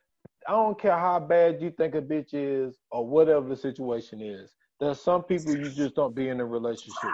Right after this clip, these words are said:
with. He should have never went into that space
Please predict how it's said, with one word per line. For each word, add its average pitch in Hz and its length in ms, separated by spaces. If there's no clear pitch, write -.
with. - 160
He 196 240
should 190 260
have 160 100
never 139 420
went 151 380
into 143 480
that 131 300
space 113 560